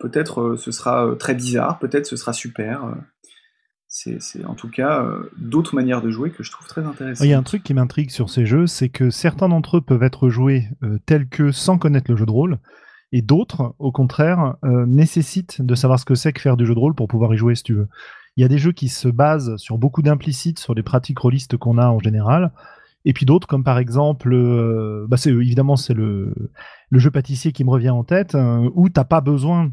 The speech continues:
Speaker 2: d'avoir fait du jeu de rôle dans ta vie pour pouvoir jouer à ce type de jeu, quoi. Donc c'est vachement intéressant.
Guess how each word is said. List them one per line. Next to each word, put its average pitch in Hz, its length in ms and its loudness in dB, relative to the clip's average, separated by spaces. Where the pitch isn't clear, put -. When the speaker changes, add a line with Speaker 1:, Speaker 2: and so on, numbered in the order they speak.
Speaker 2:
d'avoir 117 260 -2
fait 147 140 -2
du 131 100 2
jeu 120 80 4
de 120 40 4
rôle 123 140 4
dans 113 140 0
ta 110 140 0
vie 156 220 -2
pour 127 220 -2
pouvoir 131 720 2
jouer 120 300 2
à 127 80 0
ce - 100 -4
type 113 220 -2
de 117 80 4
jeu, 147 140 0
quoi. 107 260 -4
Donc 123 160 2
c'est 131 100 2
vachement 135 240 0
intéressant. 147 440 -2